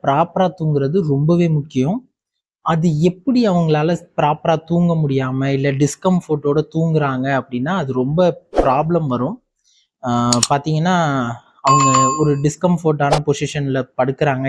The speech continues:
இல்ல ஒரு ஆக்வர்டான பொசிஷன்ல படுத்து தூங்குறாங்க அப்படின்னா, அவங்களுக்கு ப்ரெஷர் சோர் வரதுக்கான வாய்ப்புகள் இருக்கு. இந்த ப்ரெஷர் சோரை பத்தி நம்ம நிறையா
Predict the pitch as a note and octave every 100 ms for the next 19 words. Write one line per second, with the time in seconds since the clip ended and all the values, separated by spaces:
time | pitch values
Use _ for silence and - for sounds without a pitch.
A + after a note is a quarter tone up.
0 | C3+ C#3 C#3+ C#3 B2+ C3 D3 C#3+ C#3 D#3
1 | C#3+ - D3 C#3 C3 B2+ C#3 C3+ C#3+ D3
2 | C#3+ C#3 A#2 A#2 A#2 F#3 - _ _ _
3 | _ _ - C#3+ C#3+ C3 B2+ C3+ - E3
4 | E3 D#3+ C#3+ C3 C3 B2+ C3 B2+ B2 C3+
5 | C3 C3 C3+ B2 A2+ A#2+ A#2+ B2+ _ _
6 | _ _ _ - C3 B2+ B2 F3+ F3+ F#3+
7 | E3+ D#3+ F3+ F3 D#3 C3 C#3+